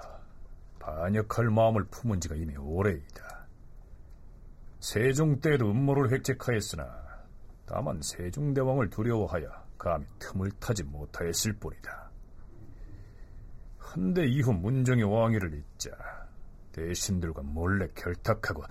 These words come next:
널리 사람들을 유인하더니 오늘에 이르러서는 조정의 대신이 모두 자신의 신복이어서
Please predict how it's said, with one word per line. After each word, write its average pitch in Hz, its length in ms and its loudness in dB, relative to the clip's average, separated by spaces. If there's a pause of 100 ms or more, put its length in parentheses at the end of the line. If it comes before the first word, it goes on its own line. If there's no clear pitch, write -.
(120)
널리 98 340 2
사람들을 113 680 4
유인하더니 127 580 6 (1400)
오늘에 120 420 6
이르러서는 110 580 4
조정의 113 380 4
대신이 107 400 2
모두 107 300 2
자신의 110 420 2
신복이어서 113 840 2